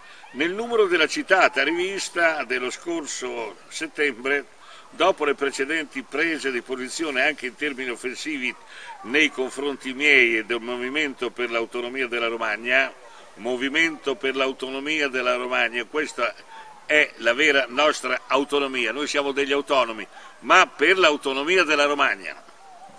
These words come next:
Leggo un breve intervento di Sauro Mattarelli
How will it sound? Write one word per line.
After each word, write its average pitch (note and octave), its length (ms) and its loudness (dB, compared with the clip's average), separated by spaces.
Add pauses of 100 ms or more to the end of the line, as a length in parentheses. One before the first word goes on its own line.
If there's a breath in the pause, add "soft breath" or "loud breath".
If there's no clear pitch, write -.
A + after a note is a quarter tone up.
(380 loud breath)
Leggo D#3+ 540 4
un C#3+ 160 -6
breve E3+ 320 4
intervento C#3+ 800 0
di A#2 120 -4
Sauro C3+ 460 2
Mattarelli C3+ 960 -2